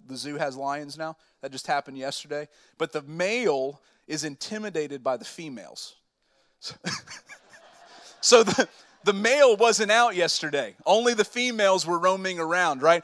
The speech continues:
So I look at creation. "God, you did a really good job. But you know, all of the stuff you tell me to do, the way that you want me to live my life, I just don't like that."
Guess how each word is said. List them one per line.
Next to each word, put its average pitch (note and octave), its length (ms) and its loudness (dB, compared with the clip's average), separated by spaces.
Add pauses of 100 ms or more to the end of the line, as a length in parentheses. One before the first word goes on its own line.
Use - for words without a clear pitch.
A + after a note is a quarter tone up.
(140)
So - 140 8
I C4 40 8
look D4+ 200 2
at C#4 120 -6
creation. C#4 520 2
"God, D#4 280 10
you E4 60 -4
did E4 140 6
a B3+ 80 10
really D#4 340 6
good C4+ 180 -4
job. C#4 340 6 (160)
But - 180 -2
you E4 80 -4
know, D#4+ 240 10 (220)
all D4 240 8
of E4+ 120 4
the C4 100 0
stuff C#4 460 6
you B3+ 120 4
tell C4+ 300 6
me B3+ 180 -2
to A3+ 100 -4
do, A3+ 340 2
the A3 80 4
way B3 240 6
that C#4 120 -2
you B3 140 -2
want A#3+ 220 0
me A#3+ 80 -4
to A3 80 2
live A3 240 4
my C4 160 0
life, C4 300 0 (200)
I C#4+ 100 6
just D4+ 200 0
don't C#4+ 160 2
like C4 260 4
that." - 460 -2